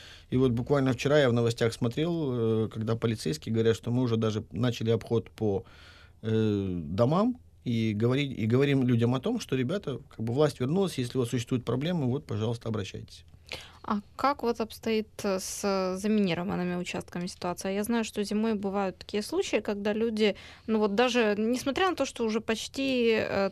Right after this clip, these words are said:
Speaker 2: три года, весной будет три года, как продолжается эта ситуация, этот конфликт,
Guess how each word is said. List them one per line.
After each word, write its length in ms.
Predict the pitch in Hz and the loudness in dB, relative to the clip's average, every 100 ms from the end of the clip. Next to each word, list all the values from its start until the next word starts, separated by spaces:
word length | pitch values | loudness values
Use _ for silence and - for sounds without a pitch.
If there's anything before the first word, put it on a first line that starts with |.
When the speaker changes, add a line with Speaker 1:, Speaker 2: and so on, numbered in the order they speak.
| - | -2
Speaker 2:
три 180 | 240 233 | 0 2
года, 380 | 202 240 220 | 4 4 4
весной 320 | 196 190 220 196 | 2 0 0 0
будет 240 | 196 185 | -2 -4
три 140 | - | -2
года, 260 | 202 214 202 | 2 2 2
как 300 | 196 180 - | -2 -6 -8
продолжается 640 | - 202 202 190 185 - | -8 -2 -2 0 -4 -6
эта 160 | 196 208 | -8 -8
ситуация, 800 | - - 262 330 - 226 202 190 | -8 -4 -2 -2 -2 0 0 -2
этот 200 | - 190 | -6 -4
конфликт, 480 | - 208 - 349 - | 0 0 0 -6 -6